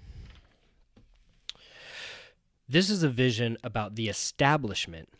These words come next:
of a divine kingdom.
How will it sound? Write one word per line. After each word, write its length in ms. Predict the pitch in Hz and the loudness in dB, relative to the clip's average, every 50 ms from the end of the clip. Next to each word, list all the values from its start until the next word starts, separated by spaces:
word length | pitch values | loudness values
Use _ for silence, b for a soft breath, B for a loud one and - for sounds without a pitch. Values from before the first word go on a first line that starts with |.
| _ _ _ _ _ | _ _ _ _ _
of 340 | - 123 127 131 139 135 - - - - | 0 2 4 4 4 2 -2 -6 -6 -2
a 220 | 113 113 113 117 | 0 0 0 0
divine 760 | 107 - 113 101 95 - 104 101 104 101 98 101 98 95 87 - _ _ _ _ _ - | -2 -2 -4 -4 -4 -4 -4 -2 -2 -2 -4 -6 -8 -8 -12 -16 _ _ _ _ _ -12
kingdom. 580 | - - - 139 131 123 107 - 73 69 67 | -6 -2 0 2 2 2 0 -2 -8 -14 -14